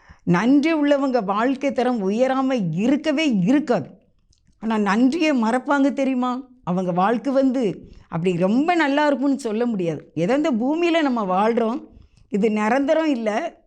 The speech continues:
இது வந்து தற்காலிகமானது தான். இந்த உலகம் வாடகை வீடு தான், அப்படி தான் சொல்றாங்க. அப்படிலாம் இருந்தாலுமே இந்த பூமியில வாழும் வரைக்கும் நம்ம ஒரு மன சஞ்சலம் இல்லாத, ஒரு அமைதியான, சீரான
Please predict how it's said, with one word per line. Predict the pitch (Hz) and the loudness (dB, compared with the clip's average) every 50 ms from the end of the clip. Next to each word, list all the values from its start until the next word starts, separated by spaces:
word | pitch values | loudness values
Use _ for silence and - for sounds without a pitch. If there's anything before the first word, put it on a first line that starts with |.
| _ _ | _ _
இது | 226 233 220 247 | -6 -4 -2 -2
வந்து | 240 233 233 233 269 262 220 202 196 196 | -2 -2 0 0 2 2 2 2 0 -2
தற்காலிகமானது | - 311 247 - - 339 339 349 349 349 320 294 262 226 233 240 202 170 175 | -2 -4 -4 -2 0 0 2 2 2 0 0 0 -2 -2 -2 -2 -4 -4 -4
தான். | 165 180 180 185 185 - - - _ _ _ _ _ - | -4 -4 -6 -6 -10 -14 -20 -20 _ _ _ _ _ -6
இந்த | - 285 277 269 277 | -2 2 2 4 4
உலகம் | 254 254 247 262 285 302 320 | 4 2 2 2 0 0 0
வாடகை | 269 240 226 240 247 277 254 269 | 0 0 0 0 0 0 -2 -2
வீடு | 247 240 240 226 214 | -2 -2 -2 -2 -2
தான், | 208 208 214 214 | -2 -2 -4 -4
அப்படி | 202 180 185 | -4 -4 -4
தான் | 196 190 208 233 214 | -2 -4 -4 -6 -6
சொல்றாங்க. | - 196 185 185 202 190 180 160 156 160 160 143 147 - - - - - - - _ | -6 -4 -4 -2 -2 -2 -2 -2 -2 -2 -4 -6 -8 -14 -20 -20 -20 -20 -20 -16 _
அப்படிலாம் | - 226 226 240 302 294 311 320 311 | -4 -4 0 0 2 2 2 2 2
இருந்தாலுமே | 277 254 269 277 277 294 294 277 262 254 226 208 202 214 247 269 269 277 - - | 0 0 0 0 0 0 0 0 0 0 -2 -2 -2 -2 -2 -4 -4 -6 -10 -12
இந்த | 220 233 254 233 | -4 -2 -2 -2
பூமியில | 202 247 277 311 330 349 339 330 330 294 | 0 -2 -4 -2 -2 -2 0 0 0 0
வாழும் | 247 226 240 277 320 349 349 339 330 311 311 311 - - | 0 0 0 2 0 0 -2 -2 -4 -6 -6 -8 -12 -14
வரைக்கும் | - 202 240 254 247 294 302 294 320 294 269 220 196 196 196 - - _ _ _ - - | -8 -4 -2 0 0 0 -2 -2 -4 -4 -4 -4 -6 -8 -12 -18 -20 _ _ _ -20 -8
நம்ம | - - 277 320 311 294 | -4 -2 0 0 2 2
ஒரு | 277 - 277 269 | 2 2 2 0
மன | 240 233 240 240 262 294 320 311 - | -2 -2 -4 -4 -2 -2 -4 -2 -2
சஞ்சலம் | 277 247 254 247 233 294 285 285 277 | -2 -2 -2 0 0 0 0 0 0
இல்லாத, | 262 240 240 240 226 226 208 220 208 185 170 - - - - | 0 0 0 0 0 0 0 0 -2 -2 -4 -6 -6 -4 -2
ஒரு | 247 254 269 | 0 0 0
அமைதியான, | 233 226 254 285 294 254 277 262 226 214 208 220 220 170 - - | 0 0 -2 -2 -2 0 0 0 0 0 -4 -6 -8 -10 -12 -14
சீரான | - - - 285 294 320 320 311 269 254 233 220 220 233 233 196 - - | -10 -4 -2 -2 -2 0 0 0 0 0 0 -2 -2 -4 -4 -6 -8 -12